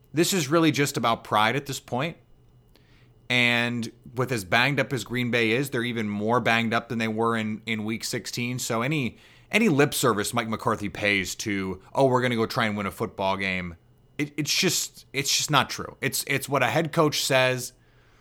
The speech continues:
and I, I, I wish they would be a little bit more honest. And in fact, I wish they would say, "We wanna s-, we wanna see our young guys."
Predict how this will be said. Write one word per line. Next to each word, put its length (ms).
and 720
I, 160
I, 180
I 80
wish 500
they 100
would 140
be 80
a 60
little 200
bit 140
more 220
honest. 320
And 80
in 60
fact, 260
I 40
wish 200
they 100
would 180
say, 300
"We 220
wanna 220
s-, 200
we 140
wanna 180
see 240
our 100
young 200
guys." 440